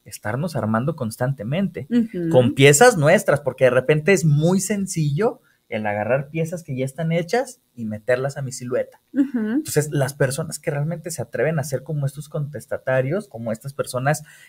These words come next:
Speaker 1: que marcan una diferencia hacia la estructura,
Speaker 2: Ujú.
Speaker 1: son las personas, eh, que sí tienen como que <clears throat> sacrificar mucho.
Speaker 2: Ujú.
Speaker 1: No hablo de mártires solamente, <clears throat> virgen, no hablo de, de mártires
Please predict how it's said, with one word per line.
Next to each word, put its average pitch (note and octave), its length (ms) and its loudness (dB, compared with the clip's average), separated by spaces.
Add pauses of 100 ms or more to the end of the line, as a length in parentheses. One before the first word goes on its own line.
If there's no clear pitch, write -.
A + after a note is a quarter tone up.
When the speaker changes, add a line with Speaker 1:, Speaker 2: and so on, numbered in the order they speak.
Speaker 1:
que G2+ 140 -6
marcan A#2 500 0
una C3+ 160 -2
diferencia C#3 640 0
hacia G#2 200 -6
la G2 100 -6
estructura, D3 720 0
Speaker 2:
Ujú. F#3 400 -2
Speaker 1:
son A#2+ 180 0
las C3+ 140 0
personas, A2+ 640 -4
eh, B2 120 -4
que A#2 120 -8
sí B2 180 -8
tienen B2+ 320 -2
como C3+ 260 -2
que A2+ 360 0 (420)
<clears throat> F#3 220 2
sacrificar C3 960 -2
mucho. C#3 580 0 (180)
Speaker 2:
Ujú. F#3 480 -6 (340)
Speaker 1:
No G#2+ 180 -10
hablo F#2 200 -4
de B2 100 4
mártires E3+ 540 6
solamente, D#3 680 0 (500)
<clears throat> - 420 -20
virgen, A3 400 -14 (440)
no A#2+ 100 2
hablo C3 180 4
de, C3 140 2 (100)
de B2+ 160 2
mártires D3 600 2